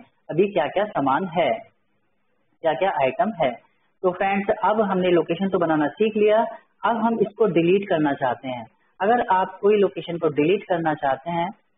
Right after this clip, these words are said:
तो उसके लिए आपको जाना होगा alter में।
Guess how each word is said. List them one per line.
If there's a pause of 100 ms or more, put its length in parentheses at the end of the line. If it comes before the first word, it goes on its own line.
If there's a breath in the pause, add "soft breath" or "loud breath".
तो
उसके
लिए
आपको
जाना
होगा
alter
में।